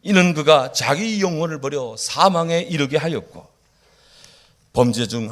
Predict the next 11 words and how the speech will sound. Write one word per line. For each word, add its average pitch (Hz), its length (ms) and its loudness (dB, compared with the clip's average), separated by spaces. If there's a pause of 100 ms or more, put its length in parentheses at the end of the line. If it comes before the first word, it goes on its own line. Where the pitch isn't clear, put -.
범죄자 117 400 -4
중 113 160 -10
하나로 107 500 -4
헤아림을 175 680 -2
받았지, 135 540 -8
받았지만 117 720 -12 (420)
그가 - 480 -4 (320)
많은 208 720 10
사람의 202 420 6
죄를 160 320 -2
담당하여 120 800 2